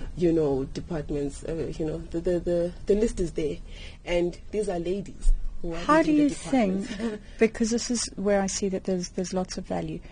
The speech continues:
Speaker 2: So we've got public sector, we've got specifically in the healthcare in-,
Speaker 1: Mm-hmm.
Speaker 2: environment. Business is a totally different story. Our numbers are still not there.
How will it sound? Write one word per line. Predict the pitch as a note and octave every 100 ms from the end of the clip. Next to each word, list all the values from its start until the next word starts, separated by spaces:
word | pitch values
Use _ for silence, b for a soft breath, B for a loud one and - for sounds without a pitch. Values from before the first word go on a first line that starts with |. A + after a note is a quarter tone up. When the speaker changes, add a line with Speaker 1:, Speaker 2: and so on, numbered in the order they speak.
| B F3+ B -
Speaker 2:
So | - - F#3+
we've | F#3 -
got | G3 F#3 F#3+ - -
public | G#3+ A#3
sector, | - A3+ A3 A#3 A3+
we've | A3 F#3+ F3 -
got | F3 E3+ G3+ -
specifically | - - F#3 A3 G#3+ - G3
in |
the | F#3
healthcare | E3+ F3+ - - F#3+ F3 -
in-, | F3
Speaker 1:
Mm-hmm. | -
Speaker 2:
environment. | F3+ E3+ E3 E3+ F3 A#3 - B B
Business | B3 C4 A3+ - F3+ - - - -
is | G#3+ F#3+
a |
totally | F#3+ G3 F#3+ F#3
different | E3+ F3 F3+
story. | - F3+ F3 E3
Our | F#3
numbers | F#3+ F#3 F3+ E3+ - F3+
are |
still | - - F3 E3 D#3 -
not | F3+ F3
there. | - E3+ E3